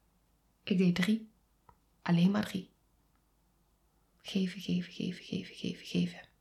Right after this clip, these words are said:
Wegbewegen van mezelf. Totaal niet voor mezelf zorgen. Al helemaal geen reserves hebben. Ik was alleen maar bezig met drie.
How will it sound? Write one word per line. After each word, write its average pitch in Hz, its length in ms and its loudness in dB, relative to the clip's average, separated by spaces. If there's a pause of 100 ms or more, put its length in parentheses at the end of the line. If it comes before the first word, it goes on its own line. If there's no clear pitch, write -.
(840)
Wegbewegen 175 600 4
van 175 180 4
mezelf. 180 540 4 (760)
Totaal 214 500 4
niet 220 200 6
voor 214 140 6
mezelf 208 340 2
zorgen. 208 600 -6 (220)
Al 175 120 -8
helemaal 175 380 10
geen 175 200 12
reserves 180 460 2
hebben. 247 360 -2 (1000)
Ik 208 140 -8
was 185 120 2
alleen 175 180 6
maar 180 120 6
bezig 190 280 0
met 190 120 0
drie. 254 360 0